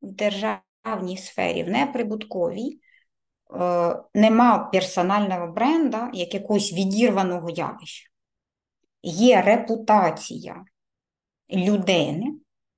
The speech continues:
виконавча, якщо це сео, да, чи власника, власниці, яка чітко прив'язана до діяльності. Інша справа, що в країні, де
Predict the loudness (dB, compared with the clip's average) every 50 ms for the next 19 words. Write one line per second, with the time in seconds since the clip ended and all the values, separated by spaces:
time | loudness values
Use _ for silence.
0 | _ _ _ _ _ _ _ _ 0 0 0 2 2 2 2 4 4 2 2 0
1 | 0 -4 -8 -12 -12 -10 -10 -8 -10 -12 -12 -14 -14 -12 -8 -6 -6 -6 -4 -4
2 | -4 -4 -4 -4 -4 -4 -2 -4 -4 -6 -8 -10 -10 -10 -12 -12 -12 -14 _ -20
3 | -20 -20 -20 _ -12 -6 -2 -2 -2 0 2 4 4 4 4 2 0 -2 -6 -6
4 | -8 -6 -4 -6 -4 -2 -2 -2 -2 -2 -4 -6 -8 -8 -8 -8 -8 -10 -12 -10
5 | -8 -8 -6 -8 -8 -10 _ _ _ _ _ _ _ -18 -6 -2 0 0 2 0
6 | 0 0 0 0 0 0 0 0 0 2 2 2 4 4 6 6 6 4 4 4
7 | 4 4 2 2 0 -2 -4 -4 -6 -10 -16 _ _ _ _ _ _ _ _ -8
8 | -6 -2 0 0 0 0 -2 -8 -16 -20 -20 _ _ _ _ _ _ _ _ _
9 | _ _ _ 4 4 4 4 2 0 0 0 0 -2 -2 -2 0 2 2 2 0
10 | -2 -6 -12 -16 -14 -8 -4 -4 -4 -4 -4 -2 -2 -2 -2 -2 -2 -2 0 0
11 | 2 2 0 2 0 0 0 -2 -4